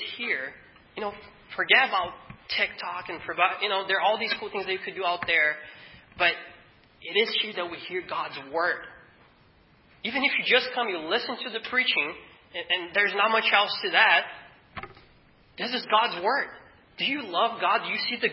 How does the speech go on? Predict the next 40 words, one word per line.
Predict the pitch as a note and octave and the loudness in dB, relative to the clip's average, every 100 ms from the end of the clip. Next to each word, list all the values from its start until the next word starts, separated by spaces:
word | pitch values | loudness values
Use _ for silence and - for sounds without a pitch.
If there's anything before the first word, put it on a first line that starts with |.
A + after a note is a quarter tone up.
| - | 0
goodness | F3+ F#3+ F#3+ F#3 | 0 2 2 2
of | - | 0
the | E3 | -4
Father? | D#3 C#3+ D#3+ F#3+ - - - - | -2 -2 -2 -8 -14 -20 -12 4
That | E3+ E3 - | 6 6 -2
among | F3 F#3+ | 0 2
all | F#3 F#3+ | 4 2
the | A#3 A#3+ | 2 0
people | A#3+ A#3 | -2 4
of | G#3+ G#3+ | 2 4
the | G3+ | 2
world, | G3+ A3 F3 | 4 4 2
the | G#3 | -2
people | G3+ G3+ | -2 4
out | F#3 F3 | 4 6
there, | G3+ F3+ | 8 6
you | F3+ | 6
have | G#3+ G3 E3+ | 2 2 0
been | F3+ E3+ - | -6 -8 -4
privileged | G3 G3+ A3+ A3+ | -2 0 -2 0
as | E3+ E3 | -2 -2
a | - | -2
covenant | G3 G3 G3 G3 - - - - - - | -2 -2 -4 -6 -14 -20 -8 -2 0 2
child | E3 E3 F3+ G#3 | 4 4 4 0
to, | - - - - - | -10 -20 -12 -8 -8
to | D#3+ | -8
grow | - A#3 G#3 | -4 0 4
up | A3 A3 | 2 2
in | G3+ | -2
a | F3+ | 0
place | F#3 F#3+ | 0 0
where | F#3+ E3 | -2 -4
you | |
can | G#3 F#3+ | -6 -6
come | - F3 | -4 -2
and | F3+ | -2
you | F3 | -4
can | F3 - | -8 0
hear | G3+ G#3 | 0 0
God | F3+ F3+ | -2 -2